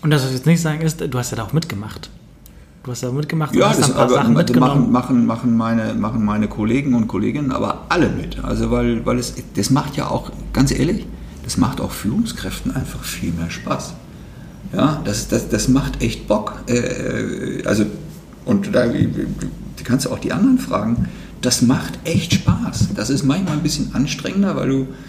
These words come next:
Speaker 2: weil du, weil du viel mehr Zeit kommunizierst, äh, brauchst eigentlich auch mit den, mit den Menschen zu sprechen und, und so, aber ein Terminkalender ist in der Tat extrem
Speaker 1: Mhm.
Speaker 2: voll.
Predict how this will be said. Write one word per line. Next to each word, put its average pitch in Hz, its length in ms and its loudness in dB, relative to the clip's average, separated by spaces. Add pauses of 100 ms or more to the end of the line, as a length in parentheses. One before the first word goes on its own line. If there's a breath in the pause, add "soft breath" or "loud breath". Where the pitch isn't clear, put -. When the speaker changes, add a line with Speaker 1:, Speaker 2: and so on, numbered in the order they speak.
(380 loud breath)
Speaker 2:
weil 117 240 2
du, 123 240 4
weil 120 140 4
du 117 160 4
viel - 540 -6
mehr 135 240 2
Zeit 131 360 -2
kommunizierst, 131 840 0
äh, - 260 -4
brauchst 131 420 2
eigentlich 120 320 2
auch - 260 -4 (580 loud breath)
mit 123 160 2
den, 113 220 4
mit - 120 0
den 110 100 4
Menschen 127 280 2
zu 104 100 -4
sprechen 120 360 0
und, 101 180 2
und 107 180 0
so, 110 140 2
aber 107 240 -2
ein - 80 -6
Terminkalender 117 500 0
ist 101 120 -2
in 104 160 -2
der 98 120 -2
Tat 143 300 -8
extrem 117 460 2
Speaker 1:
Mhm. - 60 2
Speaker 2:
voll. 170 440 -2